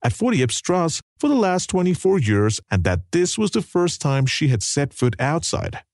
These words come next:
She told the investigators that her father had started abusing her in nineteen seventy-seven when she was only eleven years old. She also told them that she was held captive by her father, Josef Fritzl, who was also the father of her children.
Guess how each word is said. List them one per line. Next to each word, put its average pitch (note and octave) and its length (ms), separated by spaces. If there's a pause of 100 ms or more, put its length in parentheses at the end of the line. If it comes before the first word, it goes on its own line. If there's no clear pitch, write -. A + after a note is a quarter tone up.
(160)
She - 180
told F2 240
the - 100
investigators G2 880
that F#2 160
her D#2+ 80
father A2 560 (140)
had C#4 140
started F#3 400
abusing C#3 560
her A#2 200
in C3+ 180
nineteen A2+ 460
seventy-seven G#2+ 880 (160)
when A#3+ 180
she - 180
was F#3+ 260
only B2+ 340
eleven G2 420
years F2+ 300
old. D2 260 (500)
She - 160
also G#3+ 300
told E3+ 300
them A2+ 140
that F2 140
she - 200
was F#2+ 160
held G2+ 280
captive - 600 (240)
by E3+ 100
her E3+ 120
father, F3 520 (160)
Josef G2+ 420
Fritzl, D3+ 460 (180)
who A#3 120
was G#3 160
also G3+ 380
the F3 120
father A#2+ 480
of A#2+ 140
her D3+ 100
children. F3 520